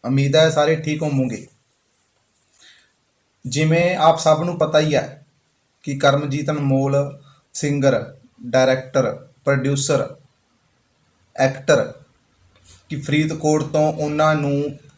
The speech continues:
ਟਿਕਟ ਮਿਲ ਗਈ ਹੈ। ਫਰੀਦਕੋਟ ਤੋਂ ਲੜਨ ਜਾ ਰਹੇ ਨੇ ਕਰਮਜੀਤ ਅਨਮੋਲ।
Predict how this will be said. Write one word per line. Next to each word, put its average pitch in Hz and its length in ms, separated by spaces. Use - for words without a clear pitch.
ਟਿਕਟ 139 320
ਮਿਲ 143 260
ਗਈ 131 260
ਹੈ। - 300
ਫਰੀਦਕੋਟ 147 600
ਤੋਂ 151 520
ਲੜਨ 147 340
ਜਾ 139 200
ਰਹੇ 147 180
ਨੇ 139 440
ਕਰਮਜੀਤ 143 640
ਅਨਮੋਲ। 139 720